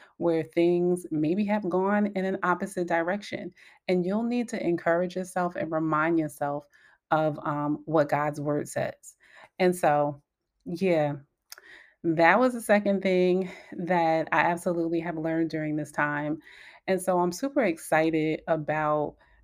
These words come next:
uh, this move and about this space. Um, there's one more thing next week that I'm gonna talk to you about that I learned during this time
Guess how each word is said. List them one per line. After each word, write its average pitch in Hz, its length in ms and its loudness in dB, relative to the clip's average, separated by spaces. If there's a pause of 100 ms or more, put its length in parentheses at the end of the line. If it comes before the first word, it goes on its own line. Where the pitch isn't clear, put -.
(140)
uh, 151 260 2
this 156 280 -4
move 196 600 0
and 165 120 0
about 147 580 -2
this 151 260 -4
space. - 640 -4 (480)
Um, 160 460 0
there's 170 200 0
one 165 280 0
more 262 240 4
thing 185 480 0
next 170 280 0
week 175 280 -2
that 165 120 0
I'm 156 140 0
gonna 165 220 -2
talk 165 360 -2
to 180 60 -6
you 165 140 0
about 151 420 -2 (440)
that 180 180 0
I 165 80 4
learned 170 400 2
during 160 280 0
this 156 200 -4
time 143 480 -4